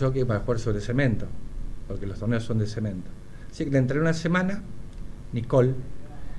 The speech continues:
Y bueno, eh, le fue bien, perdió dos finales y ahora sigue jugando por Europa, pero ella ya se recibió. Dice, "¿Qué está haciendo ahora?".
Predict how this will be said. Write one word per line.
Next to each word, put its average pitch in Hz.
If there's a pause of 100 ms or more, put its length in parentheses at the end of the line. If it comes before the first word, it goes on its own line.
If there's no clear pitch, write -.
(720)
Y 160
bueno, 165 (180)
eh, 98
le 110
fue 165
bien, 208
perdió 127
dos 127
finales 170 (840)
y 127
ahora 135
sigue 160
jugando 147
por 127
Europa, 110
pero 139
ella 175
ya 143
se 139
recibió. 104 (280)
Dice, -
"¿Qué -
está 190
haciendo 113
ahora?". 90